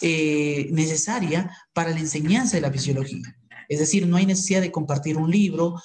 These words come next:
eh, o que el libro lo tengan en modalidad virtual, ya que la plataforma les brinda todas las herramientas y es una plataforma interactiva. Uno puede ir, eh, colocando preguntas, respuestas, leyendo el texto, es algo evaluativo que se va dando,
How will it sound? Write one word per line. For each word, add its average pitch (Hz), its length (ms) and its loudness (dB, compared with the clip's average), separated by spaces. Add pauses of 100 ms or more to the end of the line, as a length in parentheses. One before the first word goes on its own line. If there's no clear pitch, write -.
(280)
eh, 143 800 2
o 151 160 0
que 160 80 0
el 151 100 0
libro 180 240 2
lo 139 120 2
tengan 165 300 0
en 147 120 -2
modalidad 139 340 2
virtual, 190 420 0 (320)
ya 165 160 0
que 180 80 -2
la 170 120 2
plataforma 170 440 0
les 165 140 2
brinda 175 300 2
todas 196 180 0
las 196 160 -4
herramientas 175 480 0
y 175 60 0
es 170 100 0
una 180 140 4
plataforma 165 420 -2
interactiva. 151 640 -2 (300)
Uno 175 320 4
puede 190 320 2
ir, 185 280 2 (300)
eh, 151 380 2
colocando 165 560 2
preguntas, 160 600 2
respuestas, 165 760 0 (260)
leyendo 156 320 0
el 156 140 -2
texto, 170 460 0
es 156 180 0
algo 165 180 0
evaluativo 147 640 2
que 143 80 -4
se 135 100 -4
va 139 140 0
dando, 147 400 0